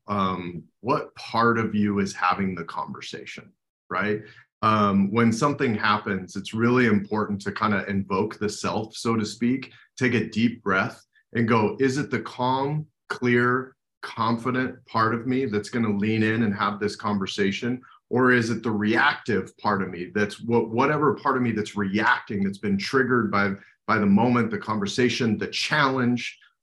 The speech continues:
um, that I'm facing, right? So am I going to step in and am I gonna, am I gonna have these conversations from this anxious part of me or this fearful part of me or this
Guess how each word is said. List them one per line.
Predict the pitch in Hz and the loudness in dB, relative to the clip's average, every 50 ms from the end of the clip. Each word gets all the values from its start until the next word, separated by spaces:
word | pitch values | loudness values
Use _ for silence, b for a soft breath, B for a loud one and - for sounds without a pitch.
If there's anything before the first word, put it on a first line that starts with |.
| - | -4
um, | 110 110 107 101 101 98 95 95 92 - | -2 0 2 2 2 0 -2 -4 -4 -2
that | - 117 110 110 | 0 0 2 2
I'm | 104 98 | 0 0
facing, | 98 - 117 123 120 120 - 107 98 | 0 0 0 0 0 0 -2 -2 -2
right? | 95 98 107 - - | 0 0 0 0 -2
So | - - 120 113 101 B B B B _ | -2 -2 -2 -2 -2 B B B B _
am | - 117 120 | 0 2 4
I | 123 139 | 4 4
going | 135 139 143 131 123 | 2 2 2 0 0
to | - 127 | 0 -4
step | 117 - - 127 113 113 | -4 -2 -2 -2 -2 0
in | 135 147 156 131 120 110 | 2 2 4 4 4 4
and | 104 104 | 2 2
am | 101 101 | 2 2
I | 101 104 | 0 0
gonna, | 101 104 104 101 95 - - 113 | 0 -2 -2 -2 -4 -6 -6 -4
am | 110 104 | -2 0
I | 101 101 | 0 0
gonna | 104 101 98 | 0 0 -2
have | 101 - - 131 131 131 131 | -2 0 0 0 0 0 2
these | 131 123 117 - | 0 0 0 -2
conversations | - 127 117 117 107 - - 120 117 110 113 117 110 107 - - - - _ _ | -2 -2 -2 -2 -2 -2 0 0 0 0 0 -2 -2 -2 -4 -6 -12 -20 _ _
from | - 117 110 104 98 98 - - - | -2 0 2 2 0 -2 -4 -6 -4
this | 107 101 90 - - - | -2 -2 -2 -4 -4 0
anxious | 123 151 165 165 - 175 160 - | 2 2 2 2 2 -2 -4 0
part | - 165 151 160 | 2 2 2 2
of | 160 | 2
me | 160 165 165 165 B B B _ | 2 0 0 -2 B B B _
or | 185 202 | -4 -4
this | 185 170 - - | -4 -4 -6 -8
fearful | - - 180 175 165 165 165 160 - | -6 2 4 4 6 6 4 0 0
part | - 165 156 151 | 0 0 2 2
of | 147 | 0
me | 147 151 127 | 0 0 -2
or | 104 | -2
this | 95 98 - - | -2 -4 -6 -8